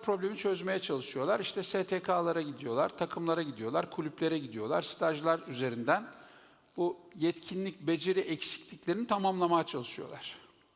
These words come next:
Maalesef ben bu konuda herkeste suç olduğunu düşünüyorum. Suç sadece üniversitenin değil, üniversiteleri regüle eden yök'ün de, sistemi kuran, finanse eden devletin de,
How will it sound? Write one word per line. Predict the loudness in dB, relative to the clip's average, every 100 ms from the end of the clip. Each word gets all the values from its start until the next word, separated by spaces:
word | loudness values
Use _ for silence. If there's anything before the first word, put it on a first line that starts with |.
| _ _ _ -20 _ -20 -20 _ _ 4
Maalesef | 8 8 6 2 2 4
ben | 2 2 -10 -16 -20 -16
bu | -8 -2
konuda | 0 2 4 4 4 -2
herkeste | 0 4 6 6 2 2 2 2
suç | 2 -4 -2
olduğunu | 0 2 0
düşünüyorum. | 0 -2 0 0 0 -4 -10 -20 -20 -20 -20 -20 -20 _
Suç | -12 -8 -2
sadece | 4 6 6 4
üniversitenin | 2 4 4 4 0 -2 0 4
değil, | 4 4 -2 -14 -10
üniversiteleri | -2 2 2 4 2 4 4 2
regüle | 2 2 4 4 4
eden | 4 2
yök'ün | 2 0 0 -4 2
de, | 4 4 -2 -20 -20 -20 _ _ _ _ _ _ _ _
sistemi | -2 2 2 2 2 0
kuran, | 2 6 8 6
finanse | 2 4 4 4 4
eden | 4 4 4
devletin | 2 2 0 -2 -4 2
de, | 2 2